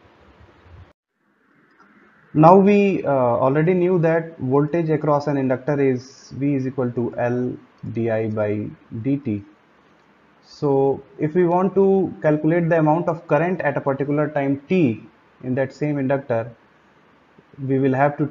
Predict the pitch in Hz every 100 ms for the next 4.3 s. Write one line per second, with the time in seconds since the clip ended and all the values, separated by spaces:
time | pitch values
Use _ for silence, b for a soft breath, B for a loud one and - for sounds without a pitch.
0 | - 147 151 139 131 - 139 135 139 139
1 | 156 143 131 113 120 123 131 113 127 123
2 | 117 117 117 123 131 131 131 131 123 147
3 | 156 - _ _ _ _ _ _ - 127
4 | 147 160